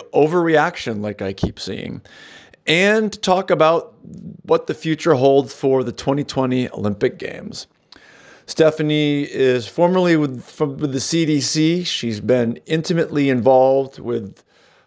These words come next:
the public responses to H one N one and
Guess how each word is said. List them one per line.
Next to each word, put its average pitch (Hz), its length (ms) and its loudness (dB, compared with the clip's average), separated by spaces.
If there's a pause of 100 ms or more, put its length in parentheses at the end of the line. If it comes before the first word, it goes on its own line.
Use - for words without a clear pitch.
the 104 140 -4
public 156 360 2
responses 135 840 -2
to 113 120 -4
H 131 240 -2
one 127 200 -2
N 139 180 0
one 135 380 2
and 110 680 -8